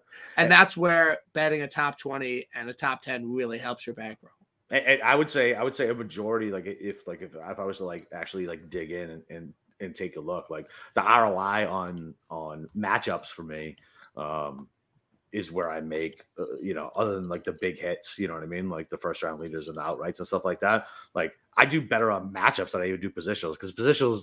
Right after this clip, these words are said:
Speaker 2: like, I used to tell Steve, I was like, "They don't even make my dick move." Like, I don't give a shit. Like, fucking two to one on a top
Speaker 1: Yeah.
Speaker 2: twenty. Like, fuck that. I'd rather just football bet, you know, five matchups a day and fucking roll it that way. Like, let's go. Like, I lo-, I love betting matchups. Like, that's,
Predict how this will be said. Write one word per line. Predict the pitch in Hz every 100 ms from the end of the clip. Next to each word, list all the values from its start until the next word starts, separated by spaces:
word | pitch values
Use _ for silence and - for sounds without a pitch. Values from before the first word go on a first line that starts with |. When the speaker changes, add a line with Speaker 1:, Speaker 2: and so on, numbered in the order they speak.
| -
Speaker 2:
like, | 104 - -
I |
used | 98 -
to | 90 _ _
tell | 101 90
Steve, | 107 90
I |
was | 87
like, |
"They | 101
don't | 139 127
even | 107
make | 107
my | 98
dick | 120 -
move." | 85 80
Like, | 87
I | 101
don't | 101
give | -
a |
shit. | - 85 82
Like, | -
fucking | 90 90 -
two | 117
to | 92
one | 90 95 92 - - -
on | 90
a |
top | - 92
Speaker 1:
Yeah. | 175 160
Speaker 2:
twenty. | 98
Like, | 90 82
fuck | 117 -
that. | 101
I'd | 87
rather | 87 87
just | 78 85 - - -
football | 127 101 95
bet, | 104 98 95 - _ -
you | 117
know, | 92
five | 90 113 101 92
matchups | 92 - 98 95 - -
a | 104
day | 90 82 92 - -
and | 104 92 87
fucking | - 92 98 90 76
roll | 101 101
it | 98
that | 104 -
way. | - -
Like, | 85 80
let's | 82 -
go. | 107 71 -
Like, | 95
I | 107 147
lo-, | 139 127
I | 147
love | 131 127 107
betting | 92 76
matchups. | 69 - _ -
Like, | 87
that's, | 120 135